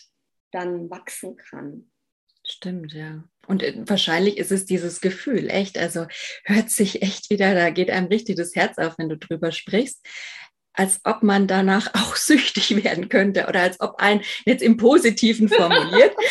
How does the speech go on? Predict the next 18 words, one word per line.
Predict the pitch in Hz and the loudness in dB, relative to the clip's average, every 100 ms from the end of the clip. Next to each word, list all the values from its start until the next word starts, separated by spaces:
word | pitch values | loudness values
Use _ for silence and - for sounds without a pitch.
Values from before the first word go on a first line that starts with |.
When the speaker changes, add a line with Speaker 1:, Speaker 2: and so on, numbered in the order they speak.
| - | 0
Speaker 1:
<laughs> | - 392 | -2 2
Speaker 2:
als | 214 226 - | 4 4 0
ob | 254 262 | -4 -2
ein | 226 226 | 2 2
sowas | 226 220 226 226 | 0 -2 -4 -2
wirklich | 214 214 190 - | -4 -4 -8 -8
tragen | - 185 208 262 226 196 | -4 0 2 4 4 2
könnte | - 196 190 196 185 | 0 2 2 0 -4
auf | 190 | -4
so | 202 | 0
einer | 190 185 151 | 0 0 0
Welle | 180 220 214 196 | 0 2 0 -2
und | 190 190 | -2 -2
man | 185 185 | -2 -4
dann | 185 185 | -4 -2
durchs | 185 - | -4 -4
Leben | 175 220 202 | -2 0 0
reitet, | 156 160 185 190 160 | -2 2 2 2 -6